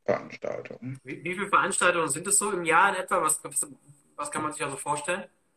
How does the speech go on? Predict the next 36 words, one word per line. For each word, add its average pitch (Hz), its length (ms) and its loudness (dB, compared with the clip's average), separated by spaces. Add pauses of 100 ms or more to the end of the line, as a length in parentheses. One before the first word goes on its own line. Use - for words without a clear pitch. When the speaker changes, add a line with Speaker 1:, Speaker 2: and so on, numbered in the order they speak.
(380)
Speaker 1:
Ähm, 127 560 12
ja, 127 300 10
jeder 139 240 10
von 143 160 8
uns 147 140 4
macht 135 160 8
ungefähr 127 300 8
zwanzig 113 400 6
Veranstaltungen 95 680 2
im - 40 -8
Speaker 2:
Oh, 143 180 0
Speaker 1:
Jahr. - 120 -8
Speaker 2:
cool, 160 200 0 (140)
geil. 120 220 -4 (1700)
Speaker 1:
Das 123 140 10
ist 202 60 12
auf - 100 8
der 147 100 10
einen 160 140 8
Seite 127 260 10 (100)
cool, 165 340 8
genau. 131 640 10
Ähm, 127 240 10
auf 123 120 6
der 151 120 10
anderen 151 200 10
Seite, 151 560 12
ähm, 131 340 8 (120)
das 123 140 10
müssen 151 240 6
wir 139 80 12
aber 117 200 12
auch 143 120 12
immer 147 260 8
dabei 113 380 12
sagen, 139 540 12